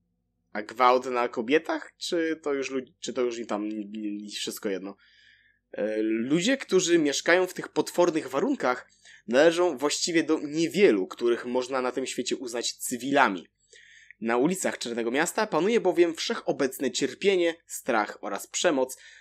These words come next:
ale można tu również odnaleźć szansę i bezpieczeństwo. Poza murami miasta istnieje już tylko chaos. No to, to dość widać, zwłaszcza że terytorium Smażyciela ma zerowe zagrożenie, a i tak siły z Krotusa się tam jakieś znajdą.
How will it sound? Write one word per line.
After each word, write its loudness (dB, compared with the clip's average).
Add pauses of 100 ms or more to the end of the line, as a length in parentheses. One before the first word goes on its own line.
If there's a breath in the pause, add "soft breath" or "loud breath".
(100)
ale 6
można 2
tu -2
również 0
odnaleźć -2
szansę -2
i 0
bezpieczeństwo. -4 (420 soft breath)
Poza 4
murami -2
miasta 0 (160)
istnieje -2
już -2
tylko -8
chaos. -8 (1400 loud breath)
No -2
to, 2
to 6
dość 4
widać, 0
zwłaszcza 0
że 2
terytorium -2
Smażyciela 0
ma -2
zerowe 2
zagrożenie, 4
a 0
i 2
tak 2
siły 0
z -8
Krotusa -10
się -8
tam -6
jakieś -10
znajdą. -4